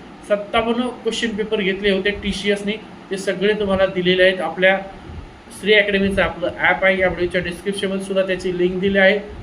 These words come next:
तिथे जाऊन त्याला क्लिक करा, त्याची नाममात्र फीस ठेवली, रजिस्ट्रेशन करून घ्या आणि टेस्ट सिरीज नावाच्या फोल्डर म्हणून ती टेस्ट सिरीज जॉईन करा. सगळे प्रश्न व्यवस्थित चेक करा,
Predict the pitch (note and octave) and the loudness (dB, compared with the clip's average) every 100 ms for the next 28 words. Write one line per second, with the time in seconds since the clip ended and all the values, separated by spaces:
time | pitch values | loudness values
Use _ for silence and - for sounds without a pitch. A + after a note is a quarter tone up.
0 | - F3+ F#3+ G3 G3+ G3+ F#3+ F#3 F#3+ G3+ | -6 -4 0 2 2 2 0 0 -4 -4
1 | - G3 G3+ G3 F3 F#3+ F#3 F3+ F3+ F3+ | 0 2 2 -2 -6 -4 -2 -2 -2 -2
2 | F3 - F#3+ - G#3 G3+ F#3 F3 F3 F#3 | -4 -4 -6 -4 -2 0 2 2 0 -4
3 | G3 F#3 F#3 G3 G3+ G#3 A3+ - - - | -6 -2 0 0 2 2 0 -6 -18 -12
4 | F3 F3+ F#3 G3+ G3 G#3+ G3 F#3+ F3+ G3 | -4 -4 0 0 0 -6 -2 0 0 -2
5 | - F#3+ F#3+ F#3+ F#3 F#3 F#3+ F#3+ F3 E3+ | -2 -2 0 0 0 -2 -4 -2 -4 -2
6 | F3+ F#3+ F#3 - - - C3+ E3+ F3+ F3+ | -2 -2 -6 -16 -16 -16 -4 2 2 4
7 | G3 G3 F#3+ D#3+ E3+ G3 G3 F#3 F#3 F3 | 4 2 0 -6 -2 0 0 -2 -2 -2
8 | E3+ F3 D#3+ - F3 F3 G3 | -4 -10 -14 -6 -6 0 2